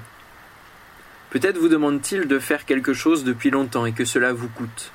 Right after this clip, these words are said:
parce que c-, ça ne correspond pas à ce que vous souhaitez. Ce soir, il vous place peut-être devant la croix. Il vous dit, « Jésus a payé,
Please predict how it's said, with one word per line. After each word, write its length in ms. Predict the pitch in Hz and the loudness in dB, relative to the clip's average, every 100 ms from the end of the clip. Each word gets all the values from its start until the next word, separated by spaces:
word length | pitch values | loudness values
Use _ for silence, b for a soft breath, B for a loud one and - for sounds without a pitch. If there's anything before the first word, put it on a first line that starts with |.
| - - - - - | -20 -20 -20 -12 -6
parce 180 | 123 | -4
que 380 | - 127 123 120 | 0 2 4 2
c-, 360 | 113 - - - | 0 -2 -4 -8
ça 320 | - - - 123 | -10 -8 -2 -2
ne 80 | |
correspond 520 | 120 135 135 - 143 139 | 0 0 0 0 -2 0
pas 160 | 160 | 0
à 60 | 147 | -2
ce 80 | - | -2
que 100 | 123 | -2
vous 140 | 117 | -2
souhaitez. 420 | 117 120 113 - - - - - - - - - | -4 -4 -4 -8 -14 -20 -20 -20 -20 -20 -20 -20
Ce 160 | - 131 | -8 -4
soir, 480 | - 165 381 - - B B - - - | 0 2 2 -4 -14 B B -20 -20 -6
il 140 | 131 | 0
vous 140 | 131 156 | 2 4
place 480 | 170 196 - - - | 2 0 -4 -6 -2
peut-être 380 | 135 143 - 139 | 0 0 0 0
devant 260 | 135 147 | 2 2
la 140 | 143 - | 0 -4
croix. 340 | - 113 104 - - - - - - - - - - - - - - - - - | -4 -4 -4 -10 -20 -20 -20 -20 -20 -20 -20 -20 -20 -20 -20 -20 -20 -20 -14 -2
Il 100 | 127 | 2
vous 120 | 143 | 2
dit, « 160 | 160 170 | 2 2
Jésus 300 | 147 143 156 | 2 2 0
a 80 | |
payé, 460 | 127 143 131 120 113 | 2 2 4 2 2